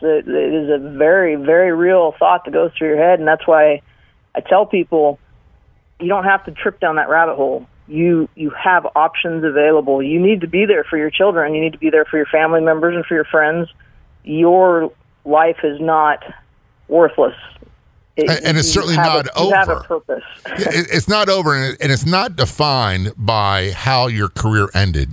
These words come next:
Speaker 2: And I love what you said of this disability doesn't define me, and I need to prove that to people. And I went through that too. People look at me, they have no idea,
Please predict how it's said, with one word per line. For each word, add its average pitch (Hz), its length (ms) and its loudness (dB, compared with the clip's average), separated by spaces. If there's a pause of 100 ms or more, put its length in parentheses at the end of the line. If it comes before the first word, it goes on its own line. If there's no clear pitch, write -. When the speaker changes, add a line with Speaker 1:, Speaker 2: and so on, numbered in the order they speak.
Speaker 2:
And 90 320 -2 (380)
I 123 120 0
love 131 380 0
what 135 160 -2
you 123 100 -2
said 110 220 -2
of 92 120 -4 (240)
this 117 200 0
disability 110 840 0 (260)
doesn't 120 300 -2
define 104 460 -2
me, 67 120 -2
and 82 100 0
I 113 80 2
need 120 200 0
to 104 60 2
prove 131 340 -4
that 71 220 -2
to - 80 -4
people. 73 240 -2
And 135 100 0
I 170 40 2
went 170 220 0
through 135 100 -4
that 123 180 -2
too. - 240 0 (460)
People 190 280 0
look 160 260 -2
at 107 100 -4
me, 92 200 0
they 107 120 0
have 101 220 0
no 120 340 0
idea, 101 480 -2